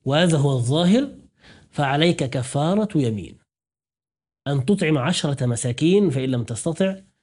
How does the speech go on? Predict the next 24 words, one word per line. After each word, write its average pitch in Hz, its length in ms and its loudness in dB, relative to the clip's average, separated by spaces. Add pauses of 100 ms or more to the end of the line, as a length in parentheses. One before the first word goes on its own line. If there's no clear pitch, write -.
(400)
صم 185 280 4
ثلاثة 135 560 0
أيام، 107 340 -4 (1300)
وذلك 208 440 4
لحديث 160 480 2
الرسول 139 360 0
صلى 143 120 -2
الله 131 60 -2
عليه 127 100 -2
وسلم: 165 260 0
'إنما 156 240 2
الأعمال 139 300 0
بالنيات'. 117 640 -2 (200)
فأنت 135 300 -4
حلفت، 139 320 -2
قلت: 127 360 -4
'إن 180 180 2
لم 156 120 2
تأتي 208 320 -2
فأنت 175 260 0
طالق، 165 580 0 (300)
أو 147 180 2
ستكوني 156 460 2
طالق'، 170 440 2